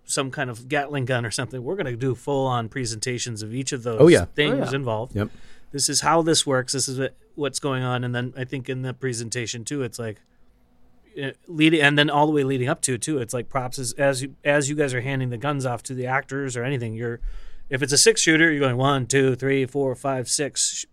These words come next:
Speaker 1: firing blankly into
Speaker 2: Mm-hmm.
Speaker 1: the earth,
Speaker 2: Mm-hmm.
Speaker 1: uh, and going, "Do you see?" And then
Speaker 2: That's a dry fire, is what
Speaker 1: Dry
Speaker 2: it is.
Speaker 1: fire.
Speaker 2: Mm-hmm.
Speaker 1: And then,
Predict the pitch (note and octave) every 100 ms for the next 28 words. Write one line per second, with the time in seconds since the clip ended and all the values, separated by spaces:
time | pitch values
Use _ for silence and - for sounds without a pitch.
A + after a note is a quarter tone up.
0 | _ C#3 C3 B2+ A#2 D3 D3 C#3 C3 D#3+
1 | - C#3 G2+ C3 A#2+ B2+ _ D3+ C3+ -
2 | - - B2+ F#2+ G2+ A#2+ - - - -
3 | C#3+ A#2+ A#2+ A#2+ B2+ B2 A#2+ A2+ G#2 C3+
4 | B2 A#2+ A#2 D3+ G3 - C#3 C3+ B2+ B2+
5 | _ _ - G#2 A2 A2+ G#2+ F#2 - E2+
6 | E2+ E2 - - F2+ C#3 C3+ C3 B2+ C3+
7 | A#2 F2 D3 C#3 C#3